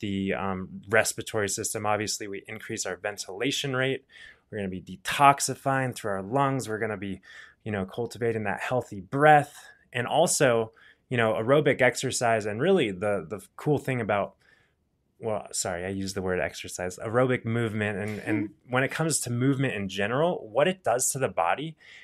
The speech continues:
Speaker 1: is it actually gives the body a good dose of stress, a good dose of finite,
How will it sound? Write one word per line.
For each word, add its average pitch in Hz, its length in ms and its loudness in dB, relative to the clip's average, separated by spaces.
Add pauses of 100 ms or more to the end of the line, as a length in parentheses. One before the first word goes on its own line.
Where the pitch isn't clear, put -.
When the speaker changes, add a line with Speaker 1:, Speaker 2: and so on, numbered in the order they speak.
(180)
Speaker 1:
is 127 140 -4
it 123 80 2
actually 165 640 4
gives 123 240 0
the 131 80 -2
body 104 560 4 (200)
a 110 100 0
good 110 380 2
dose 113 280 4
of - 100 -12
stress, - 800 -2
a 117 60 -8
good 143 300 2
dose 139 300 4
of 98 360 -4 (520)
finite, 143 1000 2